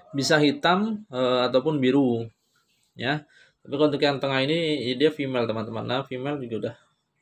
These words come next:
genit banget tuh <laughs> femalenya. Ini padahal usianya sama yang seperti yang video tadi,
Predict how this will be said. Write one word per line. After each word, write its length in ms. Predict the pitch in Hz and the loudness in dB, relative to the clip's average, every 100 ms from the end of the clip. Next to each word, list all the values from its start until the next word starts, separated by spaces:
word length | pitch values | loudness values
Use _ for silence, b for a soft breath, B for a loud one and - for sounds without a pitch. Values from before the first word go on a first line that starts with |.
| _ - | _ -12
genit 320 | 120 117 - | -8 -6 -8
banget 320 | 131 139 117 | -10 -10 -12
tuh 40 | 113 | -16
<laughs> 40 | - 113 | -16 -8
femalenya. 360 | 135 123 123 120 B B B | -4 -4 -4 -6 B B B
Ini 80 | 175 | 2
padahal 260 | 165 202 190 | 4 6 4
usianya 200 | 208 208 | 4 4
sama 320 | 190 170 151 | 2 4 4
yang 240 | 147 143 139 | 2 0 -2
seperti 320 | 147 143 147 | -2 0 0
yang 100 | 143 | 0
video 520 | 143 131 139 135 135 | 0 2 4 4 2
tadi, 460 | 135 131 135 175 - | 2 2 2 0 -2